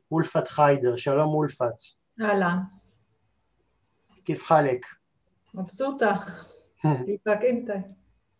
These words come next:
Speaker 1: במה מתמקדת הפעילות שלך בימים אלו?
Speaker 2: אה, אני מוציאה מסעות אתגר בטבע, אה, לקירוב בין תרבותי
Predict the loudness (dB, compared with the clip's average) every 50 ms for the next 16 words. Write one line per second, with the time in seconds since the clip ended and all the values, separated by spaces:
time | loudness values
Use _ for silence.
0 | _ _ _ _ -20 -10 -2 0 2 6 6 8 6 6 6 4 2 4 6 6
1 | 6 6 4 2 4 2 0 2 0 -2 0 0 0 -2 0 0 0 0 0 -2
2 | -2 -2 0 0 0 0 -2 -4 -2 -2 0 0 0 0 -2 -4 _ _ _ _
3 | _ _ _ _ -20 _ _ _ _ _ _ _ _ _ _ _ _ _ _ _
4 | _ _ _ _ _ _ _ _ _ _ _ _ -6 -2 0 2 2 4 2 2
5 | 2 0 -2 -2 -2 -2 -2 -2 0 0 0 0 -2 -2 -4 -6 -8 -14 _ _
6 | _ _ _ _ _ -8 -6 -4 -2 2 4 4 4 4 2 0 0 2 0 0
7 | -2 -2 -4 -2 0 0 2 2 4 4 4 4 4 4 4 4 4 2 0 -2
8 | 0 2 4 4 4 2 0 -2 -4 -2 -2 0 2 2 4 4 4 2 2 0
9 | 0 -2 -2 0 4 4 6 6 6 4 4 2 2 -2 -8 -16 -20 _ _ _
10 | _ _ _ _ _ _ _ _ _ _ -10 -6 -4 -2 -2 -2 -2 -4 -2 0
11 | 2 2 2 4 4 4 6 8 10 10 8 8 6 0 -4 -8 -12 -20 _ _
12 | _ _ -4 2 4 6 6 6 4 4 4 4 4 2 0 0 2 6 6 6
13 | 6 4 -2 -6 -14